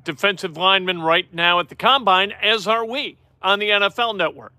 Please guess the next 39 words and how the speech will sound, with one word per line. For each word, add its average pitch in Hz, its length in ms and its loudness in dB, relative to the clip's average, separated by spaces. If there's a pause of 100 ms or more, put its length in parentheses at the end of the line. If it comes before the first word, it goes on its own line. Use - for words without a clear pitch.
(380)
This 196 200 -2
is 180 100 -10
the 180 80 -6
way 196 160 4
it 180 40 0
goes, 226 280 -2
unless 214 300 -4
you're 208 100 -2
one 220 280 2
of 208 100 -4
the 180 80 -6
lucky 190 340 2
fans 208 560 -4 (340)
who 220 120 -8
gets 214 240 0
to 196 140 -12
sit 220 340 -2
at 196 260 -2
Lucas 190 380 -6
Oil 180 200 -2
Stadium 170 440 -4
and 165 100 -10
do 196 140 -2
it. 123 120 -8 (680)
What 233 340 2
do 277 160 -6
Colts 240 340 2
fans 214 460 0
need 185 460 -2 (260)
out 190 140 4
of 190 80 -2
Chris 214 300 0
Ballard 175 680 2 (320)
in 202 200 0
order 220 340 2
to 226 100 -10
get 226 240 2
the 220 120 -8
right 269 420 4